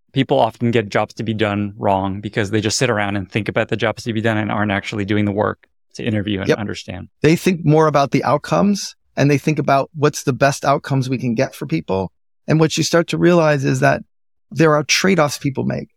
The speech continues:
Speaker 2: And ultimately, there's some irrational piece, some irrational component that makes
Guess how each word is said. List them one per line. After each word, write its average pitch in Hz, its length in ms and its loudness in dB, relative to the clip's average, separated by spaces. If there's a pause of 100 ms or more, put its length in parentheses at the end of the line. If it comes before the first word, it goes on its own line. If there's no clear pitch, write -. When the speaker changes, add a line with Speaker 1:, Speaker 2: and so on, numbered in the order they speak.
(340)
Speaker 2:
And 147 200 2
ultimately, 185 520 2
there's 143 220 2
some 185 280 2
irrational 143 760 2
piece, - 580 -6 (440)
some 185 300 2
irrational 147 520 2
component 139 600 -2
that 131 160 0
makes - 360 0